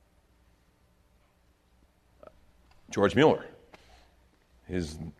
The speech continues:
work where he never told anybody the needs that he had. God told him, "Don't tell anybody, bring your needs to me, and I'll meet your needs." And God literally put through this guy who never raised money, didn't have money, had millions of dollars, go through his hands in the service of orphans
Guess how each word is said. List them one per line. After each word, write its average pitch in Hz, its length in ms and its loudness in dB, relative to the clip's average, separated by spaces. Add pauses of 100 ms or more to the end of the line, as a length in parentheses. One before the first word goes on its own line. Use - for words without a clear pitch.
(360)
work 101 300 2
where 92 120 -4
he 85 80 -6
never 101 320 -2
told 131 320 0
anybody 92 480 -2 (480)
the 87 80 -10
needs 101 300 -6
that 92 100 -8
he 78 80 -8
had. 69 340 -10
God 78 240 -4
told 92 180 -2
him, 80 120 -6
"Don't 90 180 -2
tell 101 140 -4
anybody, 101 200 -4
bring 87 200 -4
your 107 100 -2
needs 107 280 -4
to - 100 -6
me, 101 160 -6 (160)
and 76 100 -10
I'll 80 120 -4
meet 90 160 -6
your 90 100 -8
needs." 101 240 -8
And 82 100 -12
God 92 240 2
literally 131 340 0
put - 320 -6 (220)
through 113 120 -6
this 104 140 -10
guy 101 220 0
who 95 100 -6
never 123 300 -2
raised 113 340 -2
money, 117 320 -4
didn't 110 280 -10
have 104 360 -2
money, 120 300 -4 (800)
had 92 320 -4
millions 120 400 -2
of 107 80 -2
dollars, 87 460 -4 (320)
go 110 160 0
through 113 200 -6
his 117 180 -2
hands 82 340 -8
in 82 80 -12
the 82 80 -12
service 90 360 -4
of - 160 -10
orphans - 560 -8